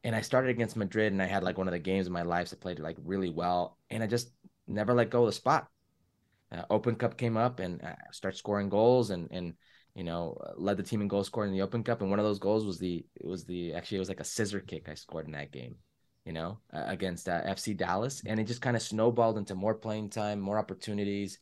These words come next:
and I just wouldn't let it go. Um, and it just ended up becoming this, like, ridiculous year. I think in total that year,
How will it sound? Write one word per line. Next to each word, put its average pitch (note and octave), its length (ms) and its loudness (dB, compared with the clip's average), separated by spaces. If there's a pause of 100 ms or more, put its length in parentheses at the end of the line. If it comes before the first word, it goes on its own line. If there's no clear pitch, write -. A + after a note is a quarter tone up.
(420)
and E2 80 -4
I F2 80 0
just F#2 140 -4
wouldn't G#2 240 2
let G#2+ 100 4
it G#2 60 2
go. G#2 340 2 (540)
Um, E2 580 -6 (220)
and G#2+ 100 2
it G2+ 60 2
just G2+ 160 -2
ended A#2 200 4
up G2 60 2
becoming G#2+ 320 0
this, F#2+ 160 0
like, F2+ 160 -2 (400)
ridiculous A2+ 880 0
year. G2 400 2 (460)
I F#2 100 -4
think A#2+ 180 -2
in G#2+ 120 -2
total G2+ 320 -4
that G2+ 180 0
year, G2+ 380 -4